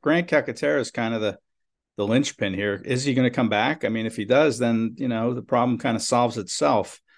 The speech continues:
Uh, a very good receiving tight end if they use him right. I mean, he's caught some big passes, not, not many of 'em, <laughs> but,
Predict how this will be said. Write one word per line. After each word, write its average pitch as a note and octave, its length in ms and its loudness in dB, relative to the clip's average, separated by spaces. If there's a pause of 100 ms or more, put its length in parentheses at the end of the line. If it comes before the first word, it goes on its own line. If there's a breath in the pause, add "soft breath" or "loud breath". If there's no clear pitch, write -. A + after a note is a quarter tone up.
(300 soft breath)
Uh, G#2 260 0
a G2+ 40 -2
very C#3 200 6
good A#2+ 160 -2
receiving G#2 420 -2
tight G2 240 0
end F#2+ 180 -4
if - 100 -10
they G#2+ 100 -2
use G2+ 320 -4
him F#2 180 -4
right. F2 200 -4
I F2 40 -6
mean, F2+ 120 -4
he's F#2 120 -8
caught G2+ 280 -2
some F#2+ 140 -8
big F#2 200 -8
passes, F#2+ 560 -2
not, G2 200 -8
not C3 180 2
many D#3 240 8
of F#2+ 140 0
'em, F#2+ 220 -6
<laughs> - 60 -6
but, B2+ 400 2